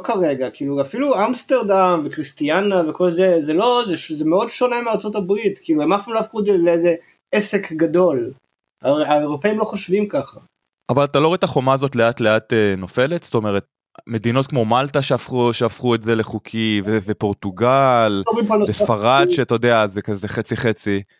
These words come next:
Speaker 1: אנחנו לא מדברים
Speaker 2: יש איזה מגמה כלשהי, לא?
Speaker 1: אנחנו לא מדברים על נושא החוקיות, אנחנו מדברים על הנושא שברגע שזה חוקי, אלה הלכו ומיהרו לפתח תעשיית ענק, ואלה פשוט כאילו זה, זה לא, זה פשוט יש פרחים, תקנה פרחים, נגמר הסיפור,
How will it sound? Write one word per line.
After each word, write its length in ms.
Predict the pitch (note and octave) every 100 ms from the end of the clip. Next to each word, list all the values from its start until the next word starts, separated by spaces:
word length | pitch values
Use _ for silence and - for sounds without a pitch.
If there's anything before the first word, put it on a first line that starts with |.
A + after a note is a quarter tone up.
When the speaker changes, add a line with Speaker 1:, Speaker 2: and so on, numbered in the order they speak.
| -
Speaker 1:
אנחנו 240 | C3+ -
לא 80 | D#3
מדברים 200 | F3+ F3
Speaker 2:
יש 100 | F#3
איזה 140 | A#3 D3
מגמה 360 | A2 G#2 G2
כלשהי, 380 | F#2+ F#2+ - F#2
לא? 160 | G#2+ E3
Speaker 1:
אנחנו 220 | C3+ D3+ F#3
לא 60 |
מדברים 240 | G#3 F#3+ G3
על 60 |
נושא 280 | E3+ C#3+ E3+
החוקיות, 720 | D#3+ C3+ - C3+ C3+ C3 - C3
אנחנו 200 | B2+ C#3
מדברים 340 | C3 D3+ E3+
על 100 | E3+
הנושא 460 | D3 C3 - E3 D#3
שברגע 540 | - C3+ B2+ D3 F#3
שזה 240 | F#3 C#3+ C#3
חוקי, 500 | C3+ C3+ G3+ G3 G3 _ _ _ -
אלה 400 | F#3 F#3 E3+ D3+
הלכו 280 | C#3+ - E3+
ומיהרו 480 | D#3+ D3+ C#3 D3+ E3
לפתח 420 | C3+ - D#3+ D3+
תעשיית 580 | - B2 - D#3+ D#3 -
ענק, 580 | D3 C#3+ C3+ F#3 - - _ _
ואלה 380 | C3+ F3 C4 B3+ A3
פשוט 320 | G#3 B3 B3
כאילו 340 | - E4+ F4 E4
זה, 80 | E4+ E4+ E4+ E4+ - _ _ _ _
זה 140 | F3+
לא, 100 | F#4+ G#4+ G4
זה 80 | D4
פשוט 240 | F#3 A#3+
יש 140 | F4 -
פרחים, 400 | D4+ - D#3 C#3+
תקנה 220 | F3+ C#4 -
פרחים, 320 | - - C#3+
נגמר 240 | F3+ D4+
הסיפור, 480 | D#4 - - D#4+ C#4+